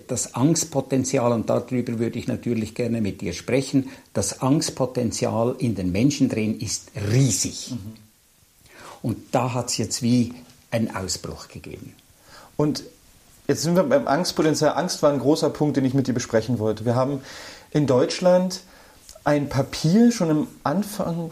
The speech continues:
Speaker 2: oder Frühjahr zweitausendzwanzig der Bundesregierung wurde offengelegt. Da steht drinne, weil die Zahlen es nicht hergeben,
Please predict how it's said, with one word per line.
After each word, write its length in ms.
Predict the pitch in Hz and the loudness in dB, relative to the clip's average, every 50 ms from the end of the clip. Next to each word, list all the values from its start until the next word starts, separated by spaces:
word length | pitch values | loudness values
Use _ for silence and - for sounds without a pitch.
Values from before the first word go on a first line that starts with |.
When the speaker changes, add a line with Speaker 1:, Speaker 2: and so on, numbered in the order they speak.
| - - - | -6 -4 0
Speaker 2:
oder 500 | 131 135 135 131 127 127 127 123 123 - | 2 2 4 4 2 2 0 -2 -4 -8
Frühjahr 420 | - - - - 180 180 185 180 | -10 -4 0 2 4 4 4 2
zweitausendzwanzig 840 | 180 - - 147 147 139 139 131 - - - 139 160 196 196 208 202 - | 2 0 0 2 2 2 2 0 2 2 2 2 2 2 0 -2 0 2
der 100 | 160 139 | 2 2
Bundesregierung 840 | 131 147 175 202 202 - - 185 151 165 180 165 180 180 170 165 - - - | 4 4 4 2 2 0 -2 -2 0 0 2 2 2 2 0 -2 -6 -10 -10
wurde 380 | - 135 139 139 151 156 147 | -8 -4 0 2 2 4 4
offengelegt. 720 | - 143 - - 185 170 170 165 160 160 165 160 - - - - - - - - - | 2 2 0 0 0 0 2 2 4 2 2 2 -2 -8 -14 -16 -16 -18 -18 -6 0
Da 140 | - 131 127 | 0 0 2
steht 320 | - - 156 151 151 - | 4 2 2 2 2 2
drinne, 500 | 120 123 143 151 160 165 170 165 165 - - - _ - - _ _ _ _ - - _ - - | 2 2 4 4 4 4 4 2 -2 -6 -12 -20 _ -20 -20 _ _ _ _ -20 -18 _ -12 -6
weil 400 | - 156 120 127 120 131 160 185 | -4 0 2 2 2 4 2 2
die 180 | 170 - 170 - | 0 -2 -4 -4
Zahlen 500 | - - - 139 120 123 139 160 180 175 | -4 -2 0 2 2 2 4 2 2 0
es 180 | - 139 - 151 | 0 -2 0 0
nicht 200 | 139 - - - | 0 0 2 4
hergeben, 880 | 151 190 220 220 - 127 123 123 120 120 120 113 113 113 113 - - | 4 4 4 2 2 4 4 4 4 4 2 0 0 -2 -4 -10 -16